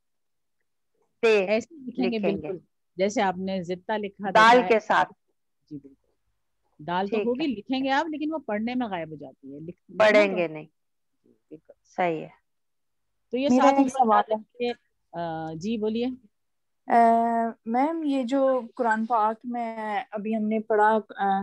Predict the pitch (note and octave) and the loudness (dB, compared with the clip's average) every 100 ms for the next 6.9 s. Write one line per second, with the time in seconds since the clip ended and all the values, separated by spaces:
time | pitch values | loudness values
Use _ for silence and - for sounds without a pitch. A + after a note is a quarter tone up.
0 | G3 G#3 G3+ - - A3+ A3 A3+ A#3 G3+ | 0 0 0 -2 -6 -4 -2 -4 -2 0
1 | G3+ G#3 G3+ G3 G3 G#3 - G#3 G#3 G#3+ | 0 -2 -2 -2 0 -6 -6 -6 0 2
2 | G3+ G3 G3+ G3+ F#3+ F#3 F#3 - G3 G3+ | 2 -2 -6 -2 0 0 -2 -8 -2 0
3 | G3 G3 F#3+ F#3+ G3 G3+ G3+ G3 B3+ D4 | 0 -2 -2 -2 -2 -2 -2 0 -2 -2
4 | _ _ _ _ _ - C#4 - C4 A#3+ | _ _ _ _ _ 2 4 4 0 0
5 | G#3 A#3 G#3+ D4 C#4 C#4 C#4+ C4+ C4+ C4+ | 2 2 4 4 4 2 2 2 0 0
6 | B3 C4 C4 C4 C4 A#3 - G#3 G#3 | 0 0 -2 -2 -4 -8 -10 -8 -6